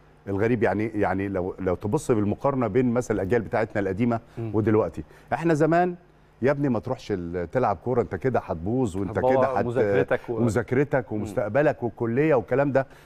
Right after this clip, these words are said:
Speaker 1: لا، دلوقتي الناس بتضحي بالدراسة عشان يلعب كورة،
Speaker 2: مم.
Speaker 1: عشان متوسم في ابنه، وطبعًا كل واحد شايف ابنه إن هو مارادونا
Speaker 2: رونالدينيو.
Speaker 1: أو صلاح أو الناس دي.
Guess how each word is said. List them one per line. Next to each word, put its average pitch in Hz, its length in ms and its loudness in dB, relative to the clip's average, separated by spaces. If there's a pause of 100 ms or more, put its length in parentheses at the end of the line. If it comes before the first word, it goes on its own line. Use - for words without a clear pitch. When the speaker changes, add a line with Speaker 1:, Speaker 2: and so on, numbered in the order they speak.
(120)
Speaker 1:
لا، 139 160 0
دلوقتي 143 560 0 (240)
الناس 117 220 -2
بتضحي 110 440 -2
بالدراسة 123 580 0 (560)
عشان 160 480 0 (480)
يلعب 131 260 2
كورة، 139 300 0 (160)
Speaker 2:
مم. 117 160 -16
Speaker 1:
عشان 110 200 -6
متوسم 120 680 0 (460)
في 139 240 4
ابنه، 190 320 2 (380)
وطبعًا 143 300 2
كل 151 200 0
واحد 151 180 0
شايف 160 220 2
ابنه 151 200 0
إن 135 100 2
هو 147 380 4
مارادونا 131 340 4
Speaker 2:
رونالدينيو. 160 420 2
Speaker 1:
أو 127 40 0
صلاح 147 500 0
أو 135 220 -2
الناس 123 580 -4
دي. 131 220 -4